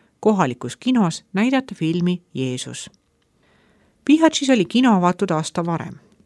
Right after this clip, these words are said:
Nii tuldi filmi näitamise sooviga meiegi jutule. Algul olime üsna skeptilised.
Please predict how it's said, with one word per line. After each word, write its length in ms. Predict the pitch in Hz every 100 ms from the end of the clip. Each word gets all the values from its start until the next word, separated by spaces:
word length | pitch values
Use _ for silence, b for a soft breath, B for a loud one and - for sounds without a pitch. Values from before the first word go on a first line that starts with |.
| _ _ _ _ _ _ _ _ -
Nii 180 | 208
tuldi 260 | 208 196 175
filmi 320 | 214 220 180
näitamise 480 | 151 147 156 135 135
sooviga 420 | 175 175 175 208
meiegi 460 | 247 240 135 135 117
jutule. 400 | - 107 - - _ _ _ _ b b b b b b
Algul 280 | 294 320 233
olime 300 | 254 240 247
üsna 160 | 226
skeptilised. 800 | - - 180 139 127 - - -